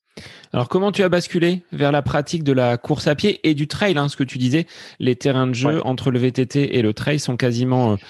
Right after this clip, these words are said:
Speaker 1: identiques dans ta région ? quel a été le, le déclic pour te mettre sur, euh, sur deux, deux jambes ?
Speaker 2: Ça s'est fait progressivement, en fait. Donc,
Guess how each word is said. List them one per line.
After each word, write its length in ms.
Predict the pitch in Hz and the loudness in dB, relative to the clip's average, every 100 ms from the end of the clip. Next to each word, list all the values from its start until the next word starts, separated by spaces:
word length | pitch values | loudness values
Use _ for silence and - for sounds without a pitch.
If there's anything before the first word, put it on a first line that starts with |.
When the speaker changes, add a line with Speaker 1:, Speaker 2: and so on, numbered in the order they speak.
| - _ | -20 _
Speaker 1:
identiques 400 | 143 143 143 165 | 0 0 0 -2
dans 140 | 147 131 | -2 0
ta 100 | 131 | 0
région ? 300 | 131 147 208 _ _ - | 0 0 -4 _ _ -2
quel 140 | 151 | 0
a 80 | 156 | 2
été 200 | 156 175 | 0 2
le, 360 | 160 143 135 127 123 | 4 4 4 0 -2
le 140 | 139 | 0
déclic 380 | 139 160 - 165 | 2 0 -2 -6
pour 180 | - 135 | -6 -4
te 100 | 143 | -2
mettre 680 | 123 113 110 127 165 - 131 | -2 -4 -4 -2 -2 -4 -8
sur, 360 | - 147 127 | -8 -6 -2
euh, 100 | 110 101 _ | -2 -2 _
sur 220 | - - | -8 -4
deux, 200 | 151 151 | 0 0
deux 200 | 135 135 | 2 0
jambes ? 440 | 175 156 143 107 101 - _ _ _ _ _ _ _ _ | 2 2 2 0 -2 -8 _ _ _ _ _ _ _ _
Speaker 2:
Ça 80 | 127 | -2
s'est 160 | 120 127 | 0 -2
fait 160 | - | -2
progressivement, 680 | 127 139 120 127 - 120 131 | -2 0 0 -2 -2 -2 0
en 60 | 139 | 0
fait. 240 | 139 135 | 0 -2
Donc, 220 | 123 110 | -2 -8